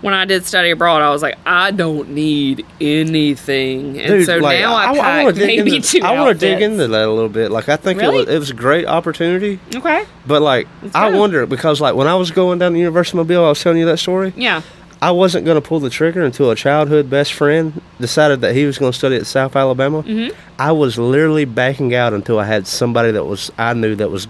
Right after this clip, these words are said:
Speaker 2: going down with me.
Speaker 1: I knew no one.
Speaker 2: I would've, and I've recently,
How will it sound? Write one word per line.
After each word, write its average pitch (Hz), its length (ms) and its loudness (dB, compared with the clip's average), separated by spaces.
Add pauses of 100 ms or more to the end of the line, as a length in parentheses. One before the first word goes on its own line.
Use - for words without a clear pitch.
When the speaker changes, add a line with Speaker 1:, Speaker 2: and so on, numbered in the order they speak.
(160)
Speaker 2:
going 113 260 0
down 104 220 -2
with 98 140 -4
me. 92 120 -8 (140)
Speaker 1:
I 214 60 0
knew 214 140 2
no 170 200 -2
one. 139 320 -10
Speaker 2:
I 120 60 0
would've, 107 360 0 (1500)
and 107 320 -2
I've 113 320 -4
recently, 123 440 0